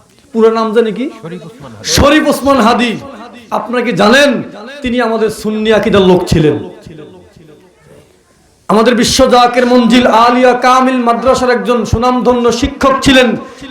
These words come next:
Speaker 1: যিনি যখন বুখারী শরীফ পড়াইতেন মনে হইতো কোরআনের হাফেজ কোরআন শরীফ পড়তেছে। শফিকুর রহমান সাহেব, ওস্তাদজি,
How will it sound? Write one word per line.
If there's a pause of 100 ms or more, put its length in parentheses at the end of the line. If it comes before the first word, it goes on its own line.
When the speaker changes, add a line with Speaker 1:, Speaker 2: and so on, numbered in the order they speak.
(120)
Speaker 1:
যিনি
যখন
বুখারী
শরীফ
পড়াইতেন (300)
মনে
হইতো
কোরআনের
হাফেজ
কোরআন
শরীফ
পড়তেছে। (1500)
শফিকুর
রহমান
সাহেব, (580)
ওস্তাদজি,